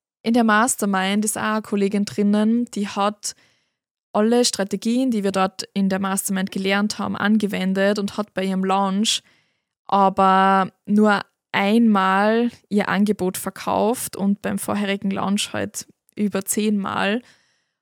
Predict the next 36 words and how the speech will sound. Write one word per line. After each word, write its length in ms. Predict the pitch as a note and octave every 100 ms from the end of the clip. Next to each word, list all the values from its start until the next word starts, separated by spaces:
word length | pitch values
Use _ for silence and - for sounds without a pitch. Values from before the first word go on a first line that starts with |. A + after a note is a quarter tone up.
| _ _ -
Und 280 | G#3+ G#3 G#3
mit 140 | G#3
der 80 | A3
bin 120 | A#3+
ich 60 | G#3+
dann 100 | G3+
auch 180 | G3 A3
ins 220 | G#3 -
Reden 280 | A3+ A#3 A3
gekommen 400 | - G3+ G3+ G#3
und 100 | G3+
die 60 |
hat 60 | G#3
auch 140 | G3+
gesagt, 300 | G#3 G3+ -
ja, 140 | G3+ G#3+
sie 60 |
hat 100 | -
das 140 | G#3 -
Gefühl, 320 | G#3 A#3 A3+
sie 140 | -
ist 140 | G#3 -
so 160 | A#3+
weg 180 | A3+ A#3
von 160 | - A3
ihrem 160 | G#3
Gefühl 580 | G3+ - - C4+ B3+ G3
und 300 | - G3+ G3+
gerade 260 | - G#3 G3+
das 200 | G3+ -
Thema, 360 | - C4 A#3+
das 220 | G#3 G#3
sie 100 | -
bespielt, 580 | G3 G3+ - A#3 A3+ F#3+
das 180 | A3 -
ist 400 | G#3 - -